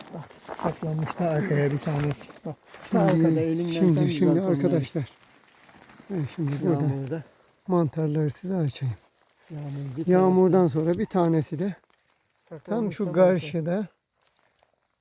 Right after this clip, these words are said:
Speaker 1: Onu,
Speaker 2: ardışın
Speaker 1: onu
Speaker 2: içinde.
Speaker 1: gösterebilecek miyim? Gösteremem.
Speaker 2: Görünüyor zaten. Görünüyor, evet. Yani telefondan girmem zor. Açık alanlardakileri daha net gösteririm ben size.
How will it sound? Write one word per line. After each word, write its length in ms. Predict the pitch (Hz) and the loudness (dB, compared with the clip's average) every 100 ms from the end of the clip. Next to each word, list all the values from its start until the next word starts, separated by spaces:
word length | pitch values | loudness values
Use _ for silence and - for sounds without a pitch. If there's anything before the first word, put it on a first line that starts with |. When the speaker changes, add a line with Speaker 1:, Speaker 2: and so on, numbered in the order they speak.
| - | -8
Speaker 1:
Onu, 120 | 175 | -2
Speaker 2:
ardışın 480 | 185 160 156 190 - - | -2 0 -2 -4 -4 -12
Speaker 1:
onu 100 | 175 | -12
Speaker 2:
içinde. 200 | 165 160 | -8 -6
Speaker 1:
gösterebilecek 580 | 170 175 170 170 175 185 | -6 -8 -8 -8 -10 -10
miyim? 220 | 247 196 | -10 -10
Gösteremem. 420 | 156 151 - 175 | -10 -12 -12 -12
Speaker 2:
Görünüyor 500 | 180 196 214 247 254 147 | 2 6 6 4 2 2
zaten. 360 | 147 139 143 - - | -2 -4 -8 -12 -6
Görünüyor, 480 | 180 165 156 156 | -2 0 -2 -2
evet. 160 | 147 131 _ _ _ _ _ _ _ - - - | -6 -8 _ _ _ _ _ _ _ -20 -20 -6
Yani 200 | 190 170 | 0 0
telefondan 680 | - 185 170 190 190 185 175 | 4 4 4 4 4 4 6
girmem 380 | 185 190 185 | 6 6 2
zor. 340 | 165 240 226 - _ _ _ _ - _ _ _ - | 4 2 0 -10 _ _ _ _ -20 _ _ _ -6
Açık 260 | 196 220 | -4 0
alanlardakileri 880 | 208 185 175 175 175 175 170 196 226 | 2 4 2 2 2 0 0 2 2
daha 220 | 185 170 185 | 0 0 2
net 280 | 185 - | 0 -2
gösteririm 580 | 180 147 - 160 147 185 | -6 -6 -2 -2 0 0
ben 100 | 160 151 | 0 -2
size. 200 | - 156 | -4 -6